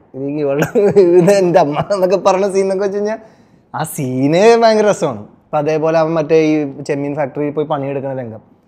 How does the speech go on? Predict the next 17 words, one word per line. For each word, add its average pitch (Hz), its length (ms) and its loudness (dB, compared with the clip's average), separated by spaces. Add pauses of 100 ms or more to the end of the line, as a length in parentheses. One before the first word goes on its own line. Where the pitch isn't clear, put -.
(280)
അതായത് 147 200 -2
ഓരോ 196 280 2
സീനുകളായിട്ട് 208 640 0
നമുക്ക് 214 200 2
എടുത്ത് 196 180 0
പറയാം. 151 280 0
ഇപ്പൊ 135 200 -4
അതേപോലെ, 160 580 -2 (420)
ഏഹ്, 151 220 -4
ബാ-, 147 420 0
ഏഹ്, 156 140 0
വെള്ളം 151 240 2
അടിച്ചുകൊണ്ടിരിക്കുമ്പോഴത്തേക്കും 156 800 -2
സജിയായിട്ട് 156 440 -2
തല്ലു 147 200 0
പിടിക്കുമ്പോഴത്തേക്കും 147 640 -2
മറ്റേ 143 360 -6